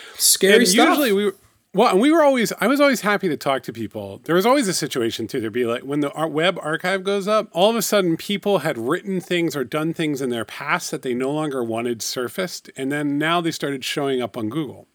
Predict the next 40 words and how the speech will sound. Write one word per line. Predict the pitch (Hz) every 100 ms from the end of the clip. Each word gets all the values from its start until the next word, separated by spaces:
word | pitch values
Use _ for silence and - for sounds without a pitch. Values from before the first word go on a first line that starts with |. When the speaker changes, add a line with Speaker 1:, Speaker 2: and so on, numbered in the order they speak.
| _
Speaker 1:
Yeah, | 143 123 - -
sure, | - 120 95 - - _ _
sure. | - 107 - - _ _ _
Speaker 2:
And | 190 208
I | 247 359
was | 359 226
actually | 220 - 202 185 _ -
not, | 202 254 269 - -
if | 220 311
it |
was | 330 247
a | 175
reasonable | 127 151 156 151 147
request, | 135 - 147 151 -
you | 247
could | - 165
block | 139 143 -
that | 156 147 147
at | 151 139 139 -
robots | 135 135 147 151 151
dot | - 147 -
T | 160 151
X | 143 -
T. |
Like, | 175
you | 147 240
could | 220 170
say, | - 202 170
"Google, | 123 226 202 160
don't | 185 208
index | 180 190 196 -
this," | 202 190
but, | 165
like, | 160 156
your | 165 160
internal | 127 - 170 190 202
search | - 214 202 -
was | 202
still | - 214 202
fine. | - 208 208 190